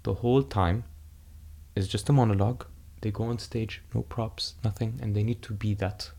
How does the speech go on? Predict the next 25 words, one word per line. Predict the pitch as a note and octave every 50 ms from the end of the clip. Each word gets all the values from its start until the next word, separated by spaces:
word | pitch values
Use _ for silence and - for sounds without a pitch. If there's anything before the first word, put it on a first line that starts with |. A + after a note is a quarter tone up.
| - - -
person, | - G2+ G2 - - - G2+ G2+
that | - F#2 - - - - - - - -
character. | - G2 E2+ - - - - - - - - - - - - - - - - - - -
And | A2+ A2 G#2+ A2
the | G#2+ A2+
way | A2 C#3 E3+ G3+
to | - -
do | D3 C#3 D#3+
that | D3+ B2+ A#2+
is | G#2+ A2+ -
to | - B2+ A#2+
s-, | A2 -
talk | - - - F3 - -
to | - -
yourself | D#3+ C#3 C3+ - - C#3+ C#3+ C3 - -
at | G2+ G#2 G2+ -
home. | - A#2 A#2 A2+ G#2+ G2+
You | F#2+ G2+
need | B2 -
to | - A#2
write | A#2+ A#2 B2 B2
the | - A#2
monologue | G#2+ A2 A#2 A2+ A2 G#2+ G#2 G#2
out | - G#2
of | G2+ G2+